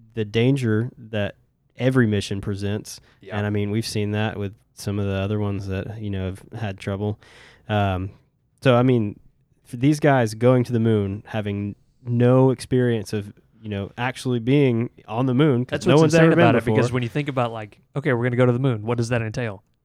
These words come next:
Speaker 1: Yeah.
Speaker 2: Sitting around the table, like, at nasa discussing it, like,
Speaker 1: Yeah, and
Speaker 2: "I
Speaker 1: I
Speaker 2: don't
Speaker 1: mean,
Speaker 2: know, have you been there?" <laughs>
Speaker 1: I
Speaker 2: Like
Speaker 1: mean, I feel like Jimmy Neutron probably distorted our
Speaker 2: Oh, <laughs> d-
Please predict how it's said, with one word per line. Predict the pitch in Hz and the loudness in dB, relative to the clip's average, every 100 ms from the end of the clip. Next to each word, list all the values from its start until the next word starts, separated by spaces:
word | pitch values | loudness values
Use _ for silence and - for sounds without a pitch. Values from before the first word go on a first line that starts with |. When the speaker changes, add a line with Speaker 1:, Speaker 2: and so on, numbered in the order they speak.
| _ | _
Speaker 1:
Yeah. | - 127 - | 0 0 0
Speaker 2:
Sitting | - 139 123 | -2 -2 0
around | 123 | 0
the | 113 | 0
table, | 131 117 107 | -2 -2 -4
like, | 107 101 _ - | -8 -12 _ -14
at | - | -8
nasa | 127 120 123 | -6 -4 -6
discussing | 113 - 117 113 | -10 -8 -8 -8
it, | 104 | -16
like, | - - _ _ _ _ | -18 -20 _ _ _ _
Speaker 1:
Yeah, | 160 185 104 | 4 4 4
and | 175 | 4
Speaker 2:
"I | 214 | 6
Speaker 1:
I | |
Speaker 2:
don't | 190 | 6
Speaker 1:
mean, | |
Speaker 2:
know, | 143 160 | 6 6
have | 143 | 4
you | 156 | 4
been | 180 214 | 4 4
there?" | 226 240 254 | 4 4 2
<laughs> | - | 4
Speaker 1:
I | |
Speaker 2:
Like | 196 | 6
Speaker 1:
mean, | 214 170 - _ | 8 6 2 _
I | 151 | -2
feel | - 196 208 | 2 4 6
like | 180 - _ _ _ _ _ _ | 4 2 _ _ _ _ _ _
Jimmy | 135 165 165 | -2 2 4
Neutron | 151 131 151 - 131 113 | 4 4 2 2 0 0
probably | 127 127 123 | -2 -2 -2
distorted | 117 117 - 143 143 139 | -4 -10 0 2 4 2
our | 131 123 127 123 120 | 0 2 4 2 2
Speaker 2:
Oh, | 180 | 2
<laughs> | |
d- | 196 | 4